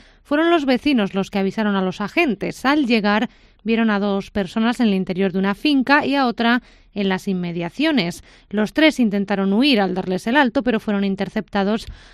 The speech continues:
a los pocos metros. Ya tenían desmontado uno de los bombines de la puerta para cambiarlo. Crucial llegar a tiempo porque, una vez que entran,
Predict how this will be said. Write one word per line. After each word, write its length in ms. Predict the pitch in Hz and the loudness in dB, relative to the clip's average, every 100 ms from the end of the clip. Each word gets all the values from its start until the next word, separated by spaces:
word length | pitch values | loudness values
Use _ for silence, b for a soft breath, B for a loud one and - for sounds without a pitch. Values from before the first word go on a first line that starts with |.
| - | -4
a 100 | 208 | -2
los 160 | 202 | -2
pocos 420 | - 262 - 269 226 | 0 -2 0 0 2
metros. 600 | 226 233 220 180 175 - B B B | 2 2 0 -2 -4 -10 B B B
Ya 300 | 220 240 262 | 0 4 4
tenían 480 | 262 240 247 233 220 | 4 4 6 6 4
desmontado 800 | 220 214 208 247 240 262 277 - | 2 2 2 4 4 6 4 2
uno 220 | 226 208 | 2 2
de 60 | 196 | 2
los 120 | 185 | 0
bombines 420 | 190 202 214 202 | 0 2 2 2
de 80 | 196 | 0
la 120 | 196 | -2
puerta 380 | - 202 196 220 | 0 -2 0 0
para 260 | 214 214 226 | 2 0 0
cambiarlo. 640 | 190 185 196 185 180 180 | 0 2 4 2 0 -6
Crucial 560 | - 240 226 262 233 190 | 0 0 4 4 4 4
llegar 240 | 180 190 | -2 -2
a 100 | 190 | -2
tiempo 340 | 208 190 247 | -2 0 -2
porque, 420 | - 214 - 277 - | -2 -4 0 -2 -2
una 200 | 202 185 | -4 -4
vez 160 | 185 | -6
que 180 | - 247 | 0 2
entran, 420 | 214 214 247 269 | 2 2 2 2